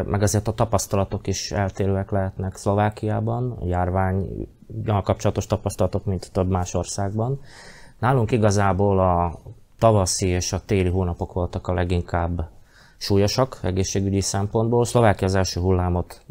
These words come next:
rendkívül jól kezelte, megúszta, tehát gyakorlatilag emberveszteség nélkül sikerült, míg Nyugat-Európában akkor mutatkozott a legtöbb veszteség. E, és hát ez nyilván kihatott az oltási hajlandóságra is, amikor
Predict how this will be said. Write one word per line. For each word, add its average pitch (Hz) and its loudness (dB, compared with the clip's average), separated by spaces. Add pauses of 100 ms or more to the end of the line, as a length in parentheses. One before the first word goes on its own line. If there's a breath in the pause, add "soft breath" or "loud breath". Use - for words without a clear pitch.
(340)
rendkívül 80 -4
jól 82 0
kezelte, 101 0
megúszta, 110 0
tehát 90 -4
gyakorlatilag 92 0
emberveszteség 87 -2
nélkül 90 -4
sikerült, 104 -4 (280 loud breath)
míg 98 2
Nyugat-Európában 90 0
akkor 82 -4
mutatkozott 82 -4
a 85 0
legtöbb 80 -4
veszteség. 76 -4 (920 loud breath)
E, 95 2
és 98 0
hát 120 0
ez 120 2
nyilván 139 4
kihatott 104 2
az 98 0
oltási 98 0
hajlandóságra 95 2
is, 110 -2
amikor 98 0